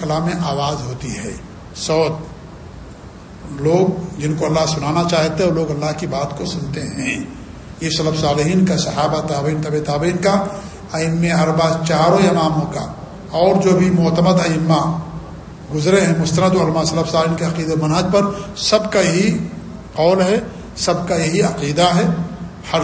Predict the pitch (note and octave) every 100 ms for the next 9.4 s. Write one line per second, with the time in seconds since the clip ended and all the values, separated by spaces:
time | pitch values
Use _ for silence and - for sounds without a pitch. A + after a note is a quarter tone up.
0 | D3 D3 D#3 F3+ F#3+ G3 F3 - - -
1 | D3+ D#3 D#3 D#3 E3 E3+ D#3 C#3 D#3 D#3+
2 | D#3+ D3+ D#3+ D3 - A3+ G#3+ - - -
3 | - - - G3 F#3+ E3 D3+ - C#3 C3
4 | - - - - - - - - C3 D#3+
5 | G3+ A3 A3 A#3 A#3 A3+ G3+ B3 B3 G#3+
6 | F#3 G3 E3+ F#3 F#3+ F#3+ D#3 E3+ G3 -
7 | - - - E3+ F3+ F3 F3 G#3 E3+ D#3+
8 | D#3+ D#3 D#3 G#3 G#3 D3 D3 D3 D#3 D3
9 | C3 B2 - G#3+